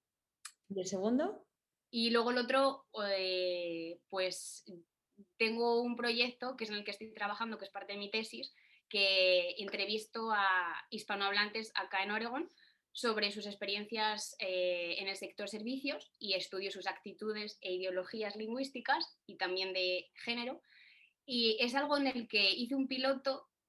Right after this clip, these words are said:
Speaker 2: creí en él, se quedó ahí en el, en el trabajo para la clase, pero lo retomé y gracias a ese, a ese proyecto que creo y que gr-, muchas personas me ayudan porque las entrevistadas y entrevistados son maravillosos,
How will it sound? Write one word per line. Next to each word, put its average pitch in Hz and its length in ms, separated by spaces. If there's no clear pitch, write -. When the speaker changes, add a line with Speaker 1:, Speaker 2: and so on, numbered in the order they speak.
Speaker 2:
creí 220 380
en 254 160
él, 262 260
se 208 160
quedó 208 280
ahí 240 260
en 226 160
el, 214 120
en 208 120
el 196 320
trabajo 208 320
para 240 160
la 233 140
clase, 247 340
pero 208 140
lo 196 100
retomé 202 580
y 220 320
gracias 233 440
a 233 80
ese, 214 840
a 214 140
ese 214 180
proyecto 214 560
que 170 140
creo 202 420
y - 100
que 185 120
gr-, 180 220
muchas 196 380
personas 185 320
me 185 80
ayudan 180 280
porque 170 200
las 170 140
entrevistadas 170 840
y 180 140
entrevistados 170 600
son 165 200
maravillosos, 165 600